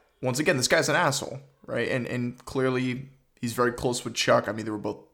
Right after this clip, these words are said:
partners together, so they had a, they had a close relationship, and he seemed to share a lot of the same views that Chuck had about Jimmy. However, as the show progresses,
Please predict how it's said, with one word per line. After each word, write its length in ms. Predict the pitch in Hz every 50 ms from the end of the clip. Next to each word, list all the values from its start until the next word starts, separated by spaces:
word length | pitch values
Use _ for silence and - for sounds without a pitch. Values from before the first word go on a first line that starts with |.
| _ -
partners 340 | - - 147 139 120 110
together, 360 | - 107 101 107 107 - 117 120
so 120 | - -
they 120 | 117 117
had 160 | 107 98 98 90
a, 220 | 98 107 - - -
they 60 | 123
had 100 | 113 98
a 60 | 101
close 280 | - - 120 90 - -
relationship, 540 | 95 110 127 131 - 113 95 107 - - -
and 140 | 110 113
he 100 | 120 127
seemed 300 | 123 - - 156 151 139
to 60 | 135 123
share 300 | 107 - - 147 143 139
a 60 | 131
lot 160 | 131 123 123
of 80 | 127 117
the 60 | 117
same 260 | - 135 127 120 117
views 320 | 117 123 127 123 120 - - - - - - - - -
that 160 | - 110 -
Chuck 260 | - - 151 131 127 -
had 140 | 135 120 120
about 240 | - - - 104
Jimmy. 460 | 113 113 123 131 123 113 95 - 120 - - - - - - - - - - _ _ _ _
However, 640 | - - - 180 220 226 202 - - - - - - _ _ _ _ _ _ -
as 320 | 135 165 196 226 247 240 -
the 100 | 165 165
show 300 | - - - 196 196 170
progresses, 720 | - 160 131 110 127 135 143 139 139 - 73 - -